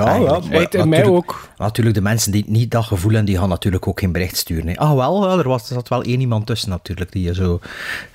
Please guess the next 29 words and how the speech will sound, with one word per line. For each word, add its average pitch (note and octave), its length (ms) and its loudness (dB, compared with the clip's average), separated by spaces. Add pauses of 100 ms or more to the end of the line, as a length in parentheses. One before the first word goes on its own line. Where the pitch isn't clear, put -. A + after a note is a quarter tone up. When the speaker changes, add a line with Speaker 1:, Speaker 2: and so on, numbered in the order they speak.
Speaker 1:
een, F#2 240 0
eh, F#2 120 2
backhanded G#2+ 640 -2
insult, G2+ 520 -2
eh, F#2 140 0
stuurde. F#2 460 -2
<laughs> - 60 -10 (760)
Speaker 3:
Maar E3 120 0
er F3+ 60 0
was F3+ 160 2
ook, G3+ 140 0
er F#3 240 2
waren F3 200 2
er D3 80 4
ook F3 160 -2
mensen A#3 300 0
die, F3+ 200 2
die E3 420 0
geluisterd D3 420 0
hadden G3+ 180 2
naar E3 160 2
de C#3+ 100 0
oproep - 340 -2
van, D3+ 340 -2 (100)
"Kijk, F3 240 -2
als - 180 -2
je C#3+ 120 0
nog C#3 220 0
nooit D#3 280 2